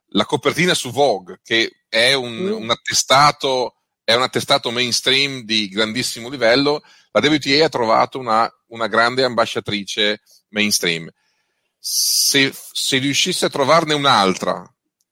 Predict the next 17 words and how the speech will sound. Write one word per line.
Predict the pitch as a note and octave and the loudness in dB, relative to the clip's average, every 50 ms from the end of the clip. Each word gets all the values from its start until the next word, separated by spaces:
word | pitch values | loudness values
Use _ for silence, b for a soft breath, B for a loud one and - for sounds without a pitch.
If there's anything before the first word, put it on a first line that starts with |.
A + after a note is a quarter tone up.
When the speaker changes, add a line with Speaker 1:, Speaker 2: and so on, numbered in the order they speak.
| _ _ | _ _
Speaker 1:
e | A#2 A#2+ A#2+ | 0 0 2
le | B2+ B2 | 0 0
due | A2+ C#3 D#3+ F3 D#3 | -2 -2 0 0 0
aprissero | C3 - C#3+ D#3 D3 - - C3 C3 | 0 0 -2 -4 -4 -4 -4 -6 -6
una, | B2+ B2 A#2+ A#2+ B2 A#2+ | -4 -4 -2 -2 -2 -2
una | - B2 A#2 | -2 -2 -2
rivalità, | A#2 A2 A2 G#2+ G#2 - B2+ C3+ C#3+ D3 D#3 D#3+ D3 - _ _ | 0 0 -2 -4 -2 0 2 4 4 4 2 2 -2 -6 _ _
sarebbe | - - - - A#2+ A2 G#2+ A#2+ A2+ G#2+ A#2 | -12 -8 -4 0 0 2 2 2 0 -2 -4
veramente | G#2+ G#2+ A2 G#2+ A2 A#2 A2+ B2+ | -2 -2 -2 -2 -2 -4 -6 -4
la | A#2+ A2 | -4 -4
quadratura | - G#2+ F#2+ F#2 - G2 G2 F#2+ | -4 -6 -10 -12 -12 -12 -10 -10
del | F#2 F#2+ | -10 -10
cerchio. | - - - D#2 - - _ _ - | -12 -12 -14 -14 -14 -16 _ _ -2
Speaker 2:
Io | F3+ G3+ A3+ A3+ | 2 4 4 4
punto | - - G3+ G#3+ F#3+ A#3+ G3 | 2 0 -2 0 0 0 -2
su | - G3 E3 | -4 -2 0
Bianca | E3+ F#3 F#3+ G3+ F#3 D3+ - C3+ A#2+ | 2 2 2 2 0 -2 -6 -12 -14